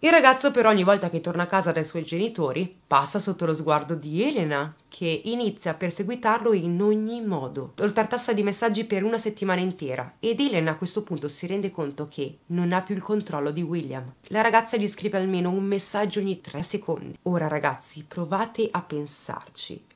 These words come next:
Pensate a voi stessi che scrivete e mandate un messaggio ogni tre secondi. È inquietante. Ovviamente Elena tormenta William anche mentre è a lavoro, tanto che in quel periodo William risulta un po' assente. Insomma, lavoro in quel periodo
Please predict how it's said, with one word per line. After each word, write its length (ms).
Pensate 380
a 60
voi 180
stessi 560
che 100
scrivete 560
e 60
mandate 400
un 120
messaggio 600
ogni 260
tre 220
secondi. 720
È 60
inquietante. 720
Ovviamente 460
Elena 280
tormenta 480
William 500
anche 340
mentre 360
è 40
a 100
lavoro, 560
tanto 280
che 120
in 100
quel 160
periodo 400
William 420
risulta 640
un 160
po' 80
assente. 840
Insomma, 420
lavoro 320
in 80
quel 140
periodo 720